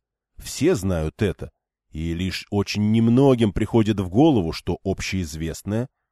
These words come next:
заслуживает более пристального изучения.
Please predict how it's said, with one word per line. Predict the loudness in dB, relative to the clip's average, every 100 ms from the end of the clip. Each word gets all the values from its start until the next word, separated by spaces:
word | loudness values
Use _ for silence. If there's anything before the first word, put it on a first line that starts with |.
| -12
заслуживает | -4 -4 -2 -2 0 0 0
более | 0 4 6 6 4
пристального | 0 -4 -4 -2 0 2 0
изучения. | 2 0 2 0 0 -4